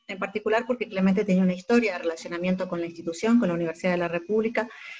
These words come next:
donde había estudiado y de, y de donde era egresado.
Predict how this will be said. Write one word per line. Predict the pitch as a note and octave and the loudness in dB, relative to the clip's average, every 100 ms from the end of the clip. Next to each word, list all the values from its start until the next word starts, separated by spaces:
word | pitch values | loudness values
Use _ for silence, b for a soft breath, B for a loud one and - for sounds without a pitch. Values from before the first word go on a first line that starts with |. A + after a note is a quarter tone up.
| B - | B 0
donde | E3+ F3 | 4 4
había | F3+ | 4
estudiado | F#3+ F#3 F3 F#3+ G3+ G3+ | 2 2 4 6 6 4
y | F3 | 4
de, | D#3+ - - | 2 -4 -2
y | |
de | F3 | 0
donde | E3+ E3 E3 | 2 2 2
era | E3+ E3+ D#3+ A#3+ - _ _ | 2 2 -4 -10 -18 _ _
egresado. | F#3+ F3 F3 - D3+ | -2 0 0 -4 -8